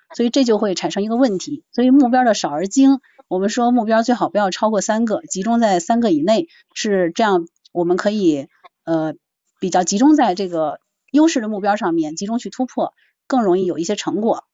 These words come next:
<clears throat> 另外一个呢，就是说我们制定了这个少而精的目标之后，可以，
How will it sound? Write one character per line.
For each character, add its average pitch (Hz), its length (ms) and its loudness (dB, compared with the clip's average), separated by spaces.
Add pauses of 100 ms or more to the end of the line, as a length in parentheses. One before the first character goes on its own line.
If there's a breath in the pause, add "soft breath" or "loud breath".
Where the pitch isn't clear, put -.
(200)
<clears throat> - 320 -18
另 285 140 4
外 302 140 4
一 247 80 2
个 208 100 -4
呢， 185 180 0
就 190 80 -4
是 185 120 -8
说 196 280 -2 (800)
我 190 100 -4
们 196 180 -2
制 320 140 2
定 254 160 2
了 180 80 2
这 185 160 -4
个 165 260 -2 (220 soft breath)
少 180 180 0
而 170 140 0
精 269 160 2
的 269 80 4
目 269 160 4
标 233 160 2
之 254 140 0
后， 214 320 -2 (480 soft breath)
可 226 120 -2
以， 226 360 0